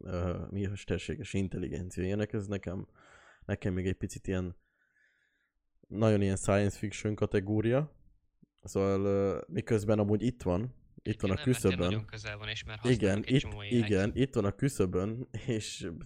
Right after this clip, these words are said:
Speaker 1: tíz-tizenöt év, és már tényleg, ö, napi használatban lesz, és, ö, hát ő fejtette ki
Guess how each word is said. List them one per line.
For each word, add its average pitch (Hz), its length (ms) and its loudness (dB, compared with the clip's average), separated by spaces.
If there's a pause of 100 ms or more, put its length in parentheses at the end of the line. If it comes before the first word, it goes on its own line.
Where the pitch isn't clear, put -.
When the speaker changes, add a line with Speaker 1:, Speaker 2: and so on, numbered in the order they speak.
(120)
Speaker 1:
tíz-tizenöt 101 680 -4
év, 101 260 2
és - 360 -8
már - 280 -10 (880)
tényleg, 95 400 0
ö, 90 580 -4
napi 98 380 -6
használatban 90 580 -4
lesz, 110 420 -4 (200)
és, 101 520 -4
ö, 107 220 -4 (1400)
hát 139 180 -2
ő 135 120 2
fejtette 104 520 0
ki 98 260 -2